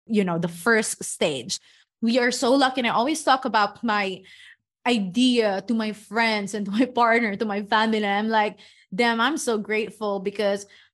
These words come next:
our parents didn't have this option." When you are working on social media, you know, you don't go there at first. Maybe if you're coming from the corporate or coming from fixed income, you don't go there feeling like, "Okay, I would just wanna earn this much."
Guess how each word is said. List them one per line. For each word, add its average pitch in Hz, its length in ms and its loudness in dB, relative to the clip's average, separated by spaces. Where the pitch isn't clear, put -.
our 240 220 4
parents 311 320 2
didn't 262 200 0
have 240 340 0
this 254 480 -2
option." 214 480 0
When 247 200 4
you 247 200 0
are 277 240 2
working 262 320 -4
on 226 100 -6
social 226 360 -2
media, 208 760 2
you 254 120 2
know, 220 160 4
you 214 200 4
don't 277 640 0
go 254 260 2
there 208 360 -2
at 214 160 -2
first. 285 480 0
Maybe 240 280 -6
if 233 80 -6
you're 226 100 -2
coming 226 180 -4
from 220 140 -8
the 196 80 -6
corporate 277 440 0
or 208 80 -4
coming 226 220 -2
from 220 160 -4
fixed 269 320 -2
income, 208 380 -2
you 214 80 0
don't 302 220 0
go 233 160 4
there 214 180 -2
feeling 220 180 -8
like, 214 160 -4
"Okay, 247 200 -2
I 247 80 2
would 240 140 -2
just 320 180 -6
wanna 240 400 -2
earn 226 160 4
this 202 200 0
much." 247 320 0